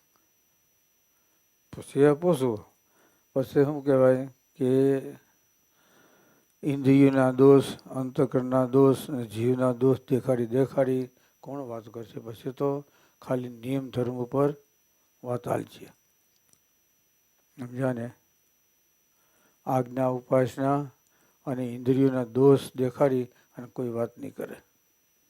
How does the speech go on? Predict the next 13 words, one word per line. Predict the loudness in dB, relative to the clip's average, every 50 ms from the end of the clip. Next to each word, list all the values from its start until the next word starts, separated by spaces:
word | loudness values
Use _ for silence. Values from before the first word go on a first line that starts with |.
| _ _ _ _ _ _ _ _ _ _ _ -14
આમ | -14 -14 -14 -14 -16
ગુણાત્યા | -10 -6 -4 -4 -4 -4 -6 -8 -10
સ્વામીએ | -8 -10 -10 -10 -8 -8 -10 -10
પાંચમા | -10 -12 -14 -14 -14 _ -12 -12
પ્રકરણમાં | -12 -12 -14 -12 -12 -14 -16 -14 -14 -16
લખ્યું. | -16 -16 -16 -20 -20 -20 _ _ _ _ _ _ _ _ _ _ _ _ _ _ _ _ _ _ _ _ _ _ _ _ -14
એટલે | -10 -8 -8 -4
ખબર | -2 -2 0
પડી | 0 0 0 2
ગઈ | 2 0
ને, | 0 -2 -6 -6 -10 _ _ _ _ -12 -10 _
એ | -8 -8
પીછડું. | -6 -4 -4 -6 -4 -6 -8 -10 -12 -14 -18